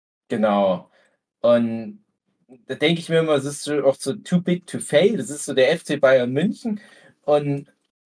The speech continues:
dafür ist aber halt auch relativ wenig Entwicklungspotenzial. Also gerade auch im Vergleich zu neunziger Jahren zum Beispiel,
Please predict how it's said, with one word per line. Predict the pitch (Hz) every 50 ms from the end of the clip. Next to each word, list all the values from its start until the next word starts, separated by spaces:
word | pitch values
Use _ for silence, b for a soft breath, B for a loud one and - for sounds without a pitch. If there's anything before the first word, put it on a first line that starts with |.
| _ _ _ _ _ _ _ _ _ _ _ _ - 123 120 - _ _ _ _ -
dafür | 156 147 180 - 220 -
ist | - 202 202 -
aber | 175 190 180 180 180 170
halt | 170 175 180 180
auch | 180 - 139 - - - - 98 110 -
relativ | - 143 175 214 240 214 196 208 - - 175 175 170 - - -
wenig | 139 120 117 113 127 139 160 190 214 208 202 196 180 175 - 165
Entwicklungspotenzial. | 160 147 143 - - 240 - - 240 175 135 104 104 - - - - 123 - 113 107 101 101 - - 101 90 87 87 95 101 -
Also | 120 117 117 120 120
gerade | 117 104 - - 139 156 170 165
auch | 143 147
im | 143
Vergleich | 139 139 135 - - 139 127 151 175 175 175 -
zu | - - - 156 143 143 143 139
neunziger | 135 135 131 143 156 185 190 - 175 - - 120
Jahren | 120 139 - - 247 262 139 139
zum | - 208 208
Beispiel, | - 214 202 208 202 - - 202 196